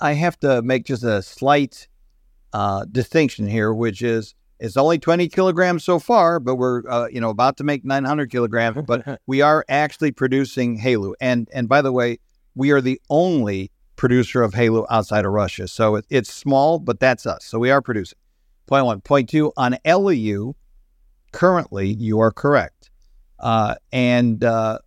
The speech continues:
Speaker 1: why does that make sense? Well, in the years when, like, ninety-six straight quarters from Fukushima, basically till about August two thousand eighteen, the market fell consistently,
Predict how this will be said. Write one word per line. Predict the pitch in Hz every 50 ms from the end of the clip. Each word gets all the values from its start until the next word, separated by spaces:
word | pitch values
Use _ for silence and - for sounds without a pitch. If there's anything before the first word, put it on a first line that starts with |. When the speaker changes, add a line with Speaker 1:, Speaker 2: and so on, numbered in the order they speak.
| _
Speaker 1:
why | _ - 101 110 123 131 147
does | 151 147
that | 127 143 139 131
make | 135 135 123 113
sense? | - - 139 131 117 - - _ _ _ _
Well, | - 131 117 101 - - _ _ _ _ _ _ _ _ _ _
in | - 139 139 139 135 135 120
the | 113 123 120
years | 117 127 147 165 175 175 175 165 143 -
when, | - 143 127 127 120 117
like, | 110 113 110 95 101
ninety-six | 117 127 143 160 175 156 151 - - - 165 147 -
straight | - - - 139 135 -
quarters | - - - 151 147 131 107 107 113 113 -
from | - - - 123 117 113 110 110 104 107 - _ _ _ _ _ _ _ _
Fukushima, | - - 160 147 - 131 - - 151 147 139 127 101
basically | 117 120 127 117 123 - 127 123
till | 107 - 123 113 110
about | 104 104 104 -
August | - 127 120 131 120 117 104 - _
two | - - 139
thousand | 120 - 131 117 117 104 101 104 101 -
eighteen, | - 123 120 104 - - - 151 143 120 104 101 104 - _ _ _ _ _ _ _ -
the | 113
market | 120 123 127 131 123 - 123 - -
fell | - - - 151 143 135 123 117 113 113 -
consistently, | - 127 110 90 - - 175 165 - - - - - 92 95 95 101 104